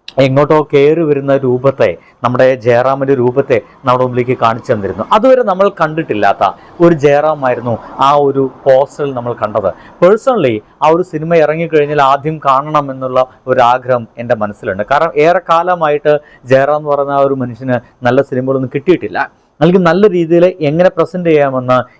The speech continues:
ഇവിടുത്തെ ഒരു സംവിധായകൻ പോലും ആലോചിക്കാത്ത ആ ഒരു സമയത്താണ് ഒരുപാട് നടന്മാർ നമ്മുടെ കേരളത്തിൽ ഉണ്ട് എന്ന ആ ഒരു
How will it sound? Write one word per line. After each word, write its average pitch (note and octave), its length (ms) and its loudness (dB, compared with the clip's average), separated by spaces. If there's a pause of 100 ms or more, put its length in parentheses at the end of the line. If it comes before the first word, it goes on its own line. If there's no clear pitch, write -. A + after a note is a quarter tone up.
(100)
ഇവിടുത്തെ D3 260 0
ഒരു E3+ 120 4 (100)
സംവിധായകൻ E3+ 640 2
പോലും C#3+ 220 -2 (180)
ആലോചിക്കാത്ത D3 680 0 (180)
ആ - 20 2 (100)
ഒരു D#3 200 -2
സമയത്താണ് B2+ 540 -2 (380)
ഒരുപാട് C#3+ 440 2
നടന്മാർ D3 400 -2
നമ്മുടെ C3+ 280 -4
കേരളത്തിൽ C3+ 440 -2 (100)
ഉണ്ട് C#3 200 0 (400)
എന്ന C#3+ 140 -2 (200)
ആ - 20 4 (100)
ഒരു E3 100 0